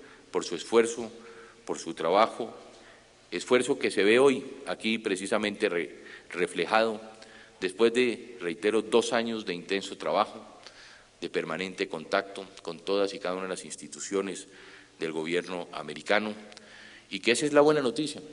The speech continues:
que hoy le podemos dar al país, como digo, antes de terminar nuestro mandato presidencial, que dejamos una puerta abierta para el próximo presidente, para el presidente Uribe. Ojalá hubiéramos tenido nosotros, embajador Selig, esta posibilidad de generar esta cantidad de empleo en tan corto periodo de tiempo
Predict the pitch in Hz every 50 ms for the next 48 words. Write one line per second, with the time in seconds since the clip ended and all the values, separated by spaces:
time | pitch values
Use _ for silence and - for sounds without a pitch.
0 | - - - - - 90 95 101 107 110 - 87 87 92 101 107 95 104 101 104
1 | 101 - 87 82 92 90 - - 101 92 87 92 95 92 98 87 - - 107 107
2 | 104 - 101 95 90 - - - - - - - - - - _ - 82 - 87
3 | 82 85 85 90 92 95 95 95 98 92 - - 90 90 - 90 80 80 76 76
4 | 87 87 82 - 90 - 78 78 - 78 71 71 73 - - 82 71 67 - -
5 | - - - - - - - - - - - - - - 98 92 92 104 117 123
6 | 110 123 120 113 - 117 110 110 110 107 113 113 110 - 113 - 101 90 87 85
7 | - 104 104 - - 113 104 92 - - 82 80 - 80 85 98 110 113 - -
8 | - 131 127 - - - - - - - - - - - - 80 78 - 78 78
9 | - - 82 85 85 - 98 92 95 107 113 120 131 127 - - - - - -
10 | - - - - - - - - - - - - - - 107 107 110 107 101 -
11 | - - 90 92 95 98 104 101 92 - - 85 87 95 95 95 92 95 95 90
12 | 95 92 95 87 82 82 82 82 - 101 92 95 - - 92 - - 95 - -
13 | 78 - - 82 78 80 87 87 90 92 95 92 87 - - - - - - -
14 | - 85 80 82 87 87 92 92 90 - 104 - - 85 - - 80 85 87 90
15 | 85 - 92 92 92 90 82 - 82 78 - - 95 98 98 - 90 - 87 82
16 | 85 90 90 85 - 92 90 87 87 - 87 82